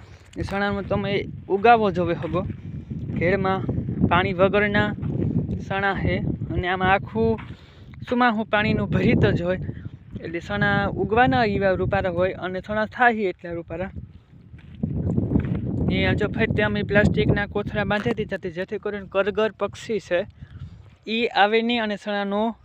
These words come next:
ટોસ છે, ઈ કરે નહીં. એવા હાટુ અમે વાવ્યા. ઘેડમાં પાણી જોઈ સુમાહાના ચાર મહિના, એટલે અમારે ઈ મોહિમ તો લેવાય જ નહીં.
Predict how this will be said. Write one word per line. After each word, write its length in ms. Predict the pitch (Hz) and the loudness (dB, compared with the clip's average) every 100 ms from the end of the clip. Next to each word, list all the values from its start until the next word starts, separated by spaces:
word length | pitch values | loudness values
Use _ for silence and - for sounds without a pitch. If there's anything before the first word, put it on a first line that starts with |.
| _ - - | _ -20 4
ટોસ 400 | 247 247 - - | 6 6 2 -4
છે, 220 | 233 208 | 0 0
ઈ 40 | 202 | -2
કરે 440 | 175 170 180 185 - - - - | 0 0 0 -4 -8 -20 -12 -2
નહીં. 180 | 190 156 - - | -2 -2 -10 -8
એવા 180 | 175 175 | -2 -2
હાટુ 300 | 165 170 165 | -2 -4 -4
અમે 180 | 170 170 | -2 0
વાવ્યા. 300 | 170 180 196 - - - - - - - - - - - - - _ - _ _ _ _ - - - - _ - - - - - - | 2 2 0 -6 -18 -18 -20 -20 -20 -20 -20 -20 -20 -20 -20 -20 _ -20 _ _ _ _ -20 -20 -20 -20 _ -20 -20 -20 -20 -20 -12
ઘેડમાં 600 | 196 170 190 202 202 208 | -6 0 2 2 2 2
પાણી 320 | 185 196 214 | 4 4 4
જોઈ 220 | 196 208 208 - - _ - - | 4 4 4 -2 -20 _ -14 -2
સુમાહાના 420 | 196 196 196 190 | 2 2 2 -2
ચાર 260 | 185 190 185 | 0 0 2
મહિના, 240 | 190 190 | 2 0
એટલે 180 | 185 180 | 2 2
અમારે 240 | 180 185 | 4 2
ઈ 140 | 214 214 | 2 4
મોહિમ 340 | 208 214 226 | 4 2 2
તો 140 | - | 4
લેવાય 420 | 214 226 247 226 180 | 6 8 8 6 4
જ 100 | 170 | 0
નહીં. 220 | 180 | 0